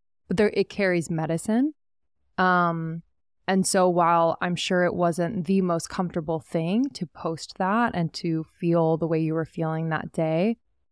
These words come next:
I know that, like, on a soul level, you also know just the,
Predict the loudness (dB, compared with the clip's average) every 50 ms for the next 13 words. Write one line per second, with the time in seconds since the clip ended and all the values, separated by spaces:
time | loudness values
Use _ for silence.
0 | _ _ _ -4 -2 0 2 2 2 4 4 2 2 2 0 -2 -2 -2 -4 -2
1 | -2 -4 -4 -4 -6 -4 -2 0 0 2 2 2 0 0 0 0 0 0 -2 -4
2 | -6 -8 -10 -6 -4 -2 -2 0 -2 -2 -4 -2 -2 0 0 0 0 0 0 -2
3 | -2 -2 -4 -6 -10 _ _ _ _ _ _ _ _ _ _ _ _ _ _ -8
4 | 0 2 2 2 2 0 -6 -4 0 2 2 4 4 4 2 2 0 -2 -4